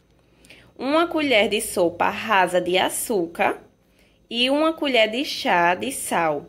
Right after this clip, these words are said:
Eu também já coloquei nessa tigelinha aqui. Vamos precisar de um pacotinho de dez gramas de fermento biológico seco, pode ser qualquer marca, e uma xícara de água morna.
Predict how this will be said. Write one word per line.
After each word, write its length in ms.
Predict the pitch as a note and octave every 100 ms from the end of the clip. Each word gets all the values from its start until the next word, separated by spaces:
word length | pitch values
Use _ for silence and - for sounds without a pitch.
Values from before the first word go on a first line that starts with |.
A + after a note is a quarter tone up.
| - _
Eu 100 | -
também 280 | F#3 G3 G3
já 120 | G3+
coloquei 460 | G3+ G3+ G3+ G3+ F#3+
nessa 300 | F#3 G#3+ B3
tigelinha 520 | A3 G#3 G3 G3 G3+
aqui. 540 | B3 - F3 F3 F3+ - - - - - - - - - -
Vamos 340 | G3+ G#3 A3 -
precisar 920 | - A#3+ C4 B3 B3+ A3+ G3 E3 D#3+
de 340 | E3 E3 G3
um 160 | G3 C4+
pacotinho 760 | - D#4 - D4+ - F#3 F3 E3+
de 120 | F3+
dez 360 | F3+ A3 D4
gramas 440 | A3+ F#3+ F3 E3 F3+
de 100 | F#3+
fermento 520 | - G#3 G#3 G3 A3
biológico 640 | G#3 G#3+ G3+ F#3 F3+ - A#3
seco, 540 | - - F3 E3+ -
pode 260 | - F#3+ F3+
ser 140 | F#3+
qualquer 380 | F3+ F3 F3 G#3+
marca, 560 | B3 F3 E3+ - A#3 G4 - - - - -
e 160 | - A3
uma 180 | B3 B3+
xícara 640 | - - A#3 G#3+ A#3+ A3
de 180 | G#3+ A3+
água 300 | G3+ G#3 B3+
morna. 560 | A3+ E3+ E3 D#3+ E3